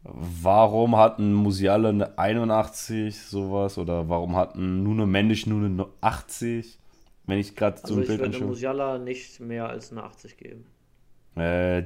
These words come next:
Speaker 1: du hast doch gar keine Ahnung von Musiala.
Speaker 2: Spaß.
Speaker 1: Du bist ein Kon-, du bist ein Prinzip-Hater.
Speaker 2: Nee.
Speaker 1: Auf jeden Fall. Der Typ könnte mit dir, äh, könnte vor dir mit einem Ballon d'Or stehen und würde sagen, mm, nee.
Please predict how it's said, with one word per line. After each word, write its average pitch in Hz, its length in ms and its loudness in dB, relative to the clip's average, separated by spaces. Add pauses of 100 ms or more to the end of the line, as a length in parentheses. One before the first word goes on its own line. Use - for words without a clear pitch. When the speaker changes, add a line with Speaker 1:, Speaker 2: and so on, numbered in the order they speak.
Speaker 1:
du 156 240 2
hast 143 160 2
doch 98 100 -8
gar 101 160 2
keine 92 240 0
Ahnung 104 240 2
von 87 160 -4
Musiala. 90 560 -2 (260)
Speaker 2:
Spaß. - 220 -20
Speaker 1:
Du 107 120 -4
bist 107 160 -6
ein 98 120 -4
Kon-, 98 200 -2 (380)
du 170 340 2
bist 120 260 -4
ein 104 80 -2
Prinzip-Hater. 98 760 -6 (800)
Speaker 2:
Nee. 104 320 -12 (240)
Speaker 1:
Auf 87 380 2
jeden 92 540 2
Fall. 80 360 -4 (400)
Der - 80 -8
Typ 113 180 -2
könnte 123 160 2
mit 107 140 0
dir, 113 180 4
äh, 98 460 -4
könnte 107 180 -4
vor 107 120 -2
dir 107 60 0
mit 107 100 -2
einem 95 100 -4
Ballon 98 240 2
d'Or 104 160 0
stehen 98 200 -6
und 82 140 -6
würde 87 160 -8
sagen, 92 640 -8 (140)
mm, 87 260 -6
nee. 80 140 -6